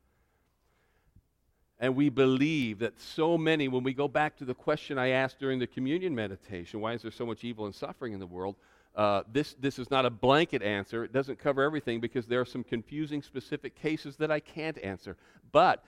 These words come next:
it is largely true that many, many millions of people down through the ages have not received from God because they have not believed they would receive from God.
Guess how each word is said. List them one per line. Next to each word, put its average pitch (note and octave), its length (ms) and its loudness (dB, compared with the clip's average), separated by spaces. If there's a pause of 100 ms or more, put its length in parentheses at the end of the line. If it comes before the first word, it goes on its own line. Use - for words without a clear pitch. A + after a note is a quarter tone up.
(100)
it D3 160 2
is C3 120 0
largely C#3 540 2
true D3 400 0 (240)
that B2+ 180 4
many, D#3 440 2
many D3 320 4
millions D#3+ 580 6
of B2 140 -6
people G2 420 -4 (1040)
down C#3 280 4
through C3+ 180 -2
the B2 140 0
ages G#2+ 400 -2 (200)
have C#3 260 0
not C#3+ 400 2
received A2 460 -6
from F#2+ 260 -10
God G2 320 -2 (220)
because C3 360 -2
they C3 140 2
have C#3+ 240 0
not D3 340 -2
believed F#3 500 4
they C3 160 4
would A#2+ 140 -2
receive G#2 460 -8
from E2+ 240 -12
God. D#2 260 -10